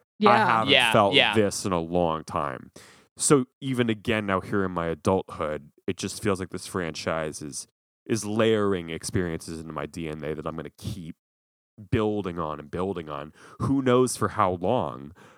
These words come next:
Speaker 2: But
Speaker 1: Right.
Speaker 3: Right,
Speaker 2: I think
Speaker 3: right.
Speaker 2: that's one of the questions this movie asks, right?
Speaker 1: Yeah.
Speaker 2: Like, what happens if this just keeps going?
Speaker 1: Yeah.
Speaker 2: And so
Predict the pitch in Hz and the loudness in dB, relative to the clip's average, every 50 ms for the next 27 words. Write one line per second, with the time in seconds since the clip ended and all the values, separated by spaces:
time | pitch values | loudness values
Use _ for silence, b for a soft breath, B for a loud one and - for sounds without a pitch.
0 | b b _ 123 110 104 101 98 90 131 135 139 123 - 98 101 - 120 123 127 | b b _ 6 6 6 6 4 6 6 6 6 4 2 0 0 2 4 4 4
1 | 117 110 110 - 107 104 110 104 101 107 - _ _ - _ - 117 107 - - | 4 2 0 -2 0 2 2 4 4 2 -2 _ _ -10 _ 2 2 2 2 -4
2 | - 110 95 113 117 - 117 139 175 160 110 82 73 73 - - - - - - | -8 -4 -2 -2 -2 2 4 4 4 4 2 -4 -4 -6 -8 -8 -10 -8 -8 -10
3 | - - - 92 85 107 139 - 104 101 101 214 285 392 - - B B B B | -10 -2 0 2 2 2 2 2 2 4 6 6 4 4 2 -8 B B B B
4 | B - 104 123 147 - - - 123 113 120 - 156 143 135 156 165 - - 202 | B 2 4 4 2 2 -2 -4 -4 -4 0 0 -2 -2 0 -6 -6 -2 -2 -4
5 | - - - 107 - - _ - 131 - - - 156 151 160 156 113 76 69 b | -2 0 -2 -2 -2 -2 _ -10 -10 -10 -4 0 0 2 2 2 0 -4 -8 b
6 | b b b b b b b _ _ - 113 - - 104 101 95 92 90 85 - | b b b b b b b _ _ 2 2 2 2 2 -2 -4 -8 -12 -10 -10
7 | - - 127 113 104 101 95 92 | -4 0 2 4 4 4 2 0